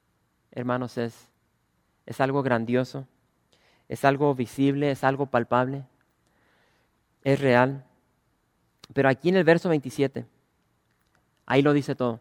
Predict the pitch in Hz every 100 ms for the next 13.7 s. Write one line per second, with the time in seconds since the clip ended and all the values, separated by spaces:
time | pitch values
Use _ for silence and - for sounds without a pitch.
0 | _ _ _ _ _ _ _ _ _ _
1 | _ 127 - 147 156 151 147 - 139 123
2 | 131 156 160 _ _ _ _ _ _ -
3 | 127 117 117 - 117 113 _ _ _ _
4 | _ _ _ _ _ _ _ _ _ _
5 | _ _ _ _ _ _ _ _ _ _
6 | _ _ _ _ _ _ _ _ - 120
7 | - 147 160 - 180 208 - _ _ _
8 | _ _ _ _ _ _ _ _ _ _
9 | _ _ _ - 131 131 147 - 131 120
10 | - 117 117 _ _ _ _ _ _ _
11 | _ _ _ _ _ _ _ _ _ _
12 | _ _ - 151 165 190 185 190 190 185
13 | 170 160 180 170 180 180